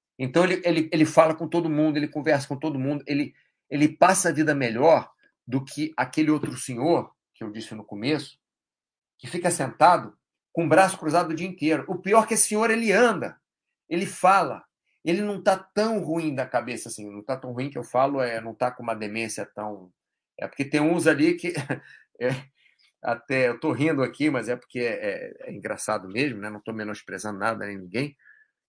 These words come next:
Todo, o meu carro é um, é vermelho,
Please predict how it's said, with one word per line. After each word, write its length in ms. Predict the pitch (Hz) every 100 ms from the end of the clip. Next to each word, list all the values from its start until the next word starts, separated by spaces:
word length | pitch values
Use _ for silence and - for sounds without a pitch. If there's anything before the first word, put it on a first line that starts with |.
| - - - _ _ _ _ _ _ _ _ _ - -
Todo, 300 | 139 131 131
o 60 | 135
meu 240 | 135 139
carro 400 | 143 143 151 139
é 80 | 143
um, 100 | 139
é 120 | 131
vermelho, 500 | 127 147 113 113 98